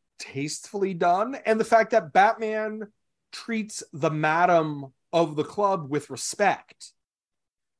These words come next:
because this is a fully legal operation. This is not, you know, prostitution or anything. This is an underground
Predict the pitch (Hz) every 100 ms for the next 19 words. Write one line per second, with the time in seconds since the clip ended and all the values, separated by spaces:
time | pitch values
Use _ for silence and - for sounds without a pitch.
0 | - 196 185 254 - 262 - 285 285 233
1 | 196 254 208 175 160 156 175 226 - -
2 | - 117 151 226 226 165 196 202 190 -
3 | _ _ _ _ - 165 139 135 147 131
4 | 131 196 196 208 180 208 185 165 208 220
5 | 202 196 202 180 175 - 160 170 180 147
6 | 147 143 143 143 139